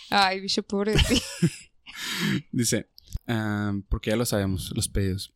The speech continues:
Speaker 2: Un tipo que viene ordenando algo distinto. Ah, sí, sí.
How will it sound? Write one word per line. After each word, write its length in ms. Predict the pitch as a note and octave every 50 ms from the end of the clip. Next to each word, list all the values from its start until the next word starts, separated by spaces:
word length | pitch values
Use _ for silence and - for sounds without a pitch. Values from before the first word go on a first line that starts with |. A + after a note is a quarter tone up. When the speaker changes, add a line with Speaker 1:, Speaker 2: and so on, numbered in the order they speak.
| _ -
Speaker 2:
Un 100 | C3 B2+
tipo 240 | - D3 D3 D3+
que 80 | - B2
viene 400 | A#2 A2+ A#2 B2 C3 C#3 C3+ - _ _
ordenando 500 | - A#2 A2+ G#2+ A2 G#2 G#2+ G#2+ A2 A#2
algo 160 | A#2+ A#2 A#2 B2
distinto. 440 | B2 A#2 - - - B2+ A#2 - _ _ _ _ _ _ _ _ _ _ _ _ _ _
Ah, 180 | - B2+ B2 A2+
sí, 140 | F#2+ A#2+ G#2+
sí. 140 | - -